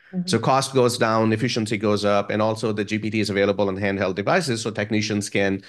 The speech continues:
Speaker 2: while they're working on machines, they can simply pull it up, talk to, uh, the product, A I,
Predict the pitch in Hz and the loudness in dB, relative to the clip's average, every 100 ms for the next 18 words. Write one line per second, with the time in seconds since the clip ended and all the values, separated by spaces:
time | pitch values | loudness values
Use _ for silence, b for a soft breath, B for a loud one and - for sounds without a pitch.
0 | B B 117 127 123 110 104 113 101 101 | B B 2 4 2 2 0 0 0 0
1 | - 98 98 98 98 98 95 92 98 92 | 0 -2 0 -2 -2 -2 -4 -4 -2 -2
2 | - - 95 95 139 131 - 104 104 - | -4 -4 -2 2 2 0 -2 -2 0 0
3 | 104 101 B B B B 98 92 95 87 | -2 -2 B B B B 0 2 0 -2
4 | - 95 92 - - - 92 | -2 -2 -2 -4 -12 -2 0